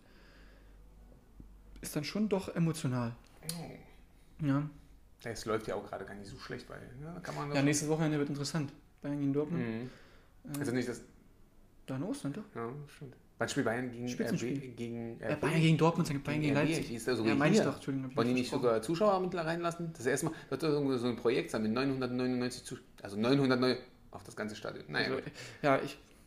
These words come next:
Speaker 2: Äh, wir lassen das mal so stehen und wir schweifen
Speaker 1: Genau,
Speaker 2: auch
Speaker 1: ja.
Speaker 2: ein bisschen so krass ab jetzt vom Thema. Aber ist nicht so schlimm.
Speaker 1: Mhm, mhm.
Speaker 2: So, aber eigentlich haben wir so den Großteil, ähm, besprochen, was in den nächsten Jahren abgeht, wie dein Training eigentlich
Speaker 1: Mhm,
Speaker 2: aussieht.
Speaker 1: mhm.
Speaker 2: Gesund bist du?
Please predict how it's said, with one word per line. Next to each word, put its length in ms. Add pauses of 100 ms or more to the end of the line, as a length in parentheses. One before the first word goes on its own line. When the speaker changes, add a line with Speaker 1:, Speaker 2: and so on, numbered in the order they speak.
(440)
Speaker 2:
Äh, 100
wir 120
lassen 200
das 140
mal 120
so 80
stehen 200
und 120
wir 100
schweifen 240
Speaker 1:
Genau, 140
Speaker 2:
auch 40
Speaker 1:
ja. 80
Speaker 2:
ein 60
bisschen 180
so 100
krass 240
ab 140
jetzt 160
vom 140
Thema. 220
Aber 120
ist 80
nicht 240
so 100
schlimm. 500
Speaker 1:
Mhm, 80
mhm. 120 (260)
Speaker 2:
So, 680 (100)
aber 160
eigentlich 260
haben 80
wir 120
so 220
den 280
Großteil, 560
ähm, 480 (400)
besprochen, 720
was 200
in 140
den 100
nächsten 300
Jahren 260
abgeht, 480
wie 80
dein 160
Training 400
eigentlich 340
Speaker 1:
Mhm, 60
Speaker 2:
aussieht. 540
Speaker 1:
mhm. 240 (260)
Speaker 2:
Gesund 300
bist 180
du? 240